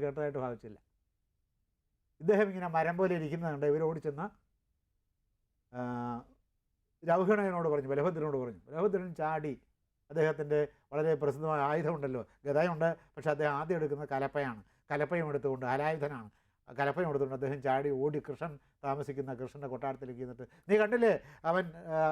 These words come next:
അവനത് അർജുനനായിരുന്നു അത്രേ, അവൻ സുഭദ്രയും കട്ടുകൊണ്ട് പോകുന്നത് നീ കണ്ടില്ലേ? നമ്മുടെ വംശത്തിന് മുഴുവനും വലിയ അപകീർത്തി ഉണ്ടാക്കി വെച്ചില്ലേ, ദുര്യശസ് ഉണ്ടാക്കി വെച്ചില്ലേ?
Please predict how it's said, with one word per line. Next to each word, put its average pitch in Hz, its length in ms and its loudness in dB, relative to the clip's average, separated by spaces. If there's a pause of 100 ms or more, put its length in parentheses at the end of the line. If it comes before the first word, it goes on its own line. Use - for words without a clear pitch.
(160)
അവനത് 190 220 4 (100)
അർജുനനായിരുന്നു 190 680 2
അത്രേ, 165 180 -2 (2250)
അവൻ 180 200 2
സുഭദ്രയും 214 320 6
കട്ടുകൊണ്ട് 208 280 6
പോകുന്നത് 202 240 6
നീ 190 120 6
കണ്ടില്ലേ? 190 260 4 (300)
നമ്മുടെ 202 240 6 (180)
വംശത്തിന് 202 440 2
മുഴുവനും 185 260 0 (260)
വലിയ 190 240 6
അപകീർത്തി 214 400 6
ഉണ്ടാക്കി 190 280 2
വെച്ചില്ലേ, 170 320 -2
ദുര്യശസ് 180 460 2
ഉണ്ടാക്കി 175 260 -8
വെച്ചില്ലേ? 156 240 -8